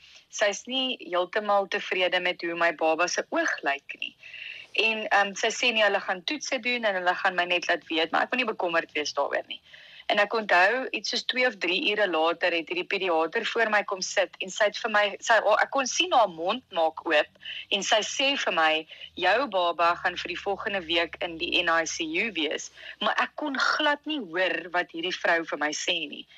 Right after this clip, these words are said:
Ek kon nie glo dat sy vir my sê dat ek nie my babietjie nou mag huis toe vat nie. Daai trauma was onbeskryflik. Ek was in die bevoordeelde posisie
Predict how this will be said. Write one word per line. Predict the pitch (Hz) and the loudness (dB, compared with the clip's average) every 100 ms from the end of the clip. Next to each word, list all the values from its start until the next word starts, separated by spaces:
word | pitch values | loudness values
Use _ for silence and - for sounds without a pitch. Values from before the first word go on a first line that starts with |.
| - - | -8 -4
Ek | 233 - | -2 -2
kon | 320 | 0
nie | 320 | 2
glo | - - - 311 226 156 - - _ _ _ - | 2 2 0 -2 -2 -2 -2 -4 _ _ _ -4
dat | 208 - | -4 2
sy | 269 262 | 4 4
vir | 254 247 | 2 0
my | 190 190 | 0 0
sê | - - 180 143 185 214 - - | -2 0 0 0 -6 -10 -16 -4
dat | 208 196 214 | -2 2 2
ek | 226 185 | 2 0
nie | 175 214 | -2 -2
my | 185 185 240 | 0 2 2
babietjie | 214 190 180 160 - 156 160 | 2 2 2 -2 -6 -6 -2
nou | 160 160 | 0 2
mag | 160 - | 0 0
huis | 147 - | -4 -4
toe | 170 | -6
vat | - - - | -6 -8 -8
nie. | - - - - - - | -16 -16 -14 -14 -14 -6
Daai | - 208 269 - - | 0 2 2 -2 -4
trauma | 359 349 330 294 185 143 160 | -2 -2 -2 -2 -2 -4 -2
was | 208 - - - | -4 -6 -10 -10
onbeskryflik. | 262 294 294 220 - - 269 247 - 156 151 - - - - | -6 -4 -4 -4 -4 -2 2 2 2 -2 -4 -6 -10 -6 -2
Ek | 202 | 0
was | 226 208 | 0 -2
in | |
die | 220 | -4
bevoordeelde | 202 190 220 220 202 208 | -4 0 2 2 0 -6
posisie | 208 185 196 262 302 | -4 -4 -2 0 0